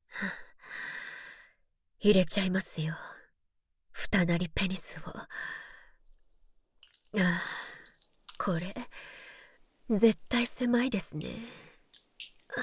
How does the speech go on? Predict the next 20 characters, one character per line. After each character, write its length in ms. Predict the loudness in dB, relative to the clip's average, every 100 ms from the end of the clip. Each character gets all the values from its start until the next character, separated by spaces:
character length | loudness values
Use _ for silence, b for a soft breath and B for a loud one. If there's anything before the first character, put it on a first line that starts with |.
| B B B -18 B B B B B B B B _ _ _ 4
無 200 | 8 10
理 140 | 8
や 100 | 6
り 80 | 4
入 20 | 4
れ 120 | 4
る 100 | 4
こ 140 | 0
と 100 | 0
に 140 | 2 2
な 100 | 0
っ 40 |
て 120 | 0
し 220 | -2 -2 0
ま 120 | 0
い 100 | -2
ま 120 | -8
す。 340 | -10 -14 -18 -20 _ _ -20 -20 _ _ -4
で 240 | 2 2
も、 360 | 0 -6 -8